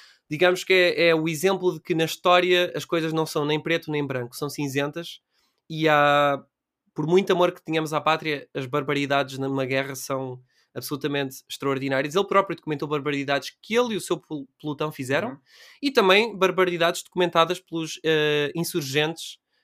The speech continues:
Speaker 1: eh, sejam os nativos ou, ou, eh, patrocinados por entidades estrangeiras. Mas de facto é assim, e, e as pessoas, lá está, daí eu não achar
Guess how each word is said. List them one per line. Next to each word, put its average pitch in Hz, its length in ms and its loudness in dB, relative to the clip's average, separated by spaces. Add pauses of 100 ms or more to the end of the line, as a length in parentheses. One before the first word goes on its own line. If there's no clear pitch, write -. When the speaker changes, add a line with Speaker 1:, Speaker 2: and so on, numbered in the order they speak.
(120)
Speaker 1:
eh, 143 400 2
sejam 151 280 0
os 143 80 -2
nativos 156 520 -2
ou, 139 480 2
ou, 127 500 -2 (360)
eh, 120 440 -6
patrocinados 147 680 -2
por 151 180 -6
entidades 143 840 -2 (160)
estrangeiras. 135 640 -2 (480)
Mas 233 60 -20
de - 40 -18
facto 220 180 -4
é 220 80 4
assim, 220 220 0
e, 180 280 -4
e 190 40 2
as 185 60 0
pessoas, 196 400 -2 (160)
lá 180 80 0
está, 170 240 4
daí 165 340 -2
eu 180 140 6
não 175 180 2
achar 165 440 0